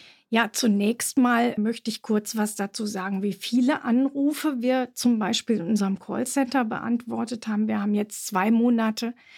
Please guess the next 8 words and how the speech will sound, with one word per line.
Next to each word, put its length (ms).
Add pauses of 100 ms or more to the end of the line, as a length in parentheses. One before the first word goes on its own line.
(300)
nach 260
dem 200
Stichtag 680
ungefähr 440
hunderttausend 1000 (100)
mündliche 580
Anfragen 680
gehabt. 340